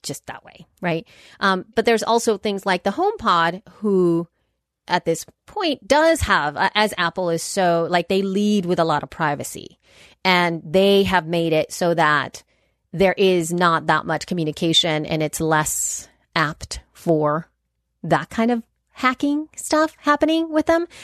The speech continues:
Mind you, the price point of the HomePod versus something smaller, right, like the Echo or something like that, is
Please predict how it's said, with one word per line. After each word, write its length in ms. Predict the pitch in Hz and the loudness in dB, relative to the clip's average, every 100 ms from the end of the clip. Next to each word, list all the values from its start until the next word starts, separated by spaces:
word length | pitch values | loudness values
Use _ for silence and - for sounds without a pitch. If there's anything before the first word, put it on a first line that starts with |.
| - - | -20 -8
Mind 420 | 196 202 185 185 180 | 0 0 2 2 2
you, 240 | 175 170 | 2 2
the 180 | 165 170 | 0 -2
price 440 | - - 339 403 - | 0 2 2 0 -2
point 580 | 196 160 156 - - - - | -2 -2 -2 -6 -14 -6 2
of 280 | 170 165 165 | 2 2 0
the 60 | |
HomePod 520 | 165 156 156 160 147 147 | -2 -2 -2 -2 -2 -2
versus 600 | 156 156 - 151 143 - _ _ - | -4 -2 -2 -4 -6 -10 _ _ -6
something 600 | - 175 165 151 147 101 | -2 -2 -2 -4 -6 -10
smaller, 720 | - 254 330 254 - - 226 _ _ | -4 0 2 2 0 -2 -4 _ _
right, 240 | 180 139 147 | -2 -2 0
like 200 | 165 156 | 0 0
the 100 | 147 | -2
Echo 400 | 233 - - 165 | -2 -2 -2 -2
or 140 | 175 | -2
something 280 | 170 165 156 | -2 -2 -2
like 180 | 143 - | -2 0
that, 220 | 147 147 - | 0 2 2
is 420 | 170 151 - | 2 0 -4